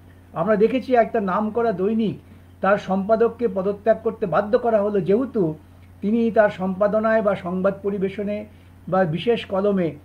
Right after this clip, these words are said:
এমন কথা লিখছেন যে কথা বাস্তবসম্মত, যুক্তিসম্মত, কিন্তু শাসকের স্বার্থ বিরোধী,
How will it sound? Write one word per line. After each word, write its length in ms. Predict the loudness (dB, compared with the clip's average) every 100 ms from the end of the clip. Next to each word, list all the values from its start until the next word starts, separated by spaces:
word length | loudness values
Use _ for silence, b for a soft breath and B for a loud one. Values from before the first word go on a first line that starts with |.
| -20 -10
এমন 320 | -4 -2 0
কথা 280 | 0 0 0
লিখছেন 480 | 0 -6 -4 -2 -2
যে 140 | -2
কথা 420 | -2 -2 0 0 -2
বাস্তবসম্মত, 880 | -8 -8 -4 -6 -2 -4 -4 -4 -6
যুক্তিসম্মত, 840 | -6 -10 -10 -6 -4 -2 -4 -4
কিন্তু 300 | -6 -6 -10
শাসকের 460 | -8 -8 -6 -6 -8
স্বার্থ 380 | -4 -6 -4 -6
বিরোধী, 400 | -4 -4 -4